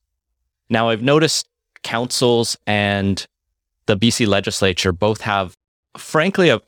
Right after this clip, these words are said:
entirely pointless exemption that really undermines the entire point of masking, which is that if you're up at the dais, you can take your mask off to speak. And so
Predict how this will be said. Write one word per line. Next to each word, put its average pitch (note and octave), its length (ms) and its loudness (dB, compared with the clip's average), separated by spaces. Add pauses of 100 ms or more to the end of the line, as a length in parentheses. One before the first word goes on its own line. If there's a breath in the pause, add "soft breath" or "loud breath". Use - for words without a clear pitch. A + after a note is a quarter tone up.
(120)
entirely A#2+ 500 0
pointless G#2 500 0
exemption G2+ 720 0 (220)
that F#2 180 0
really G2+ 240 2
undermines G2 500 0
the G#2 80 2
entire F2 260 0
point G2 340 -2
of A2+ 60 2
masking, A2 480 2
which F#2 180 2
is F#2 100 2
that F2 180 0
if E2+ 140 -8
you're F#2+ 140 2
up F2+ 140 0
at F2+ 100 -2
the F#2+ 80 2
dais, F2 600 -2 (220)
you G2 100 0
can G2+ 160 0
take - 220 -2
your G2 100 0
mask E2+ 320 -2
off F2 200 -2
to D#2 80 0
speak. - 560 -2 (640)
And F#2 160 -2
so F2+ 420 -2